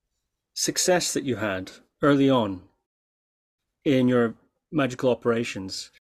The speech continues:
And of course, you have many, many students. You have,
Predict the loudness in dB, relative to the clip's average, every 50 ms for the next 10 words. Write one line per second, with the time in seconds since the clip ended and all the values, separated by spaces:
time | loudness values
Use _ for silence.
0 | _ _ _ _ _ _ _ -2 2 2 4 4 4 2 2 0 -6 -2 0 2
1 | 2 4 2 2 2 2 2 2 2 4 4 4 4 4 4 4 4 4 4 2
2 | 2 0 -2 -4 -4 0 0 0 0 0 -4 -8 -10 -8 -8 -8 -6 -8 -8 -10
3 | -12 _ _ _ _ _ _ _ _ -2 0 2 4 4 2 2 0 0 0 0
4 | 0 0 -2 -4 -6 -10 -18